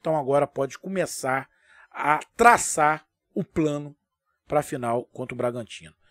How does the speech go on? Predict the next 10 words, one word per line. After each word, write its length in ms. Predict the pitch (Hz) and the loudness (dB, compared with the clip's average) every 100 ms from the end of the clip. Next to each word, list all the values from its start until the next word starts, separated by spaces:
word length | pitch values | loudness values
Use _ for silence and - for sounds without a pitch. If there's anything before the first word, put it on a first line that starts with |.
| _ _ | _ _
Que, 100 | - | -8
por 220 | - 240 | 0 2
sinal, 340 | - 175 202 214 | 2 6 6 6
tá 240 | _ 262 | _ 10
mal, 300 | 247 226 185 | 12 12 12
né? 160 | 170 180 _ _ _ _ | 10 4 _ _ _ _
O 20 | - | 4
Bragantino 440 | 156 165 - 202 | 4 4 -2 2
tá 140 | 269 | 4
mal. 340 | 285 247 147 | 8 8 8